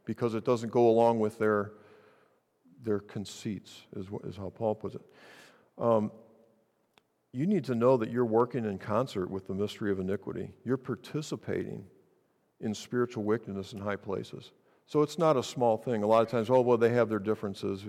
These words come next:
This is a different theology, Reformed, Covenant, Calvin,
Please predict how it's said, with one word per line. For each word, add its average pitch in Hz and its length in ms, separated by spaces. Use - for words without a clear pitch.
This 113 160
is 107 120
a 104 60
different 107 440
theology, 101 760
Reformed, 101 600
Covenant, 104 480
Calvin, 98 580